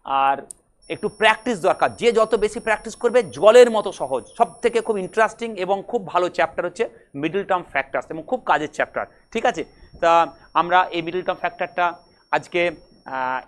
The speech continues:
এখানে সুন্দরভাবে করলাম। তোমরা প্র্যাকটিস করবে। তোমাদের জন্য বাড়িতে কিছু প্র্যাকটিস করবে, দশটি অঙ্ক আমি দিয়ে রাখবো, দশটি অঙ্ক মিডল টার্ম ফ্যাক্টর দিয়ে রাখবো। তোমরা বাড়িতে প্র্যাকটিস করো, দেখো পারবে,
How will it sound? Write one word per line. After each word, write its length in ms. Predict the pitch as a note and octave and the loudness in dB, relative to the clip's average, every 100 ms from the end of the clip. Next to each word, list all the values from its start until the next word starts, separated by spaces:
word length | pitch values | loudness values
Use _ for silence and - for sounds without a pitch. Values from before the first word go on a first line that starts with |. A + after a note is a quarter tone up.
| D#3+ | -6
এখানে 220 | E3+ F3 F3 - | -4 -4 -4 -8
সুন্দরভাবে 520 | F3+ F3 F3+ F3 F3 F3 - | -12 -8 -4 -4 -4 -6 -4
করলাম। 260 | E3 F#3+ G#3 F3 | -2 0 -2 -4
তোমরা 220 | D3+ D#3 | 0 0
প্র্যাকটিস 420 | - A#3+ - G#3 | 0 -4 -4 -8
করবে। 260 | - G#3 A3 - - _ _ - | -2 0 0 -2 -8 _ _ -6
তোমাদের 340 | G3+ A#3+ B3+ F3+ | 0 2 2 2
জন্য 140 | F3+ D#3+ D3+ | -2 2 2
বাড়িতে 240 | E3 F#3 | 2 -2
কিছু 180 | F3+ F#3+ - | -6 -8 -2
প্র্যাকটিস 280 | E3 - F#3 | -2 -2 -4
করবে, 160 | G#3+ G#3 | -2 -2
দশটি 440 | - E3+ - - A3+ | 2 2 0 -2 0
অঙ্ক 180 | F3+ F3+ F3 | 0 0 -2
আমি 100 | E3 | -2
দিয়ে 140 | C3 A2 | -6 -8
রাখবো, 220 | G2+ F#2+ F#2 _ - F#3 | -8 -12 -20 _ -2 0
দশটি 300 | G3 - G#3 F3 | 0 -2 0 0
অঙ্ক 200 | F3+ F3+ G#3 | 0 0 -2
মিডল 200 | D#3+ F3 F3 | -2 -4 -4
টার্ম 140 | F3 - | -6 -6
ফ্যাক্টর 320 | D#3 - E3 - _ A#2+ | -6 -4 -6 -6 _ -10
দিয়ে 160 | C#3+ F#3 | -2 0
রাখবো। 260 | G3 G3 D4+ - _ _ | 0 0 -4 -4 _ _
তোমরা 260 | E3 D3+ D3+ | -6 0 0
বাড়িতে 360 | B2+ D3 D#3+ F3 D#3+ | 2 -2 -2 -6 0
প্র্যাকটিস 340 | D3 - G3+ - | -2 -2 -6 2
করো, 160 | A3 C#4+ - _ - | 2 2 -4 _ -6
দেখো 160 | D3 F3 - | -4 -2 4
পারবে, 260 | - F3 | 4 4